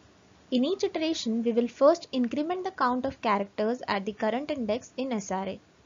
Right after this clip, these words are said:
Then, we will compare S array with P array. If both are equal, we will add the start index of the current window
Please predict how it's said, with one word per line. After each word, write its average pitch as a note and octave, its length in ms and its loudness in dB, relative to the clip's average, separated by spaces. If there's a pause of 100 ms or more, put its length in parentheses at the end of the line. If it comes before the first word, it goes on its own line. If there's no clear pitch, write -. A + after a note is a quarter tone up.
(300)
Then, A3 300 2 (100)
we A#3 80 -4
will A#3+ 140 2
compare B3 460 0
S A#3 220 -2
array G#3+ 320 -4
with B4+ 220 -10
P C#4+ 160 0
array. F#3+ 260 -4 (420)
If A#3 180 -2
both A3+ 240 0
are A#3+ 100 4
equal, D#4 400 0
we B3 140 -2
will A#3+ 200 4
add C#4 300 2
the F4 80 2
start C#4 340 0
index D4+ 460 -8 (280)
of B3 200 0
the D#4+ 80 -4
current A3 400 -2
window G#3 320 -2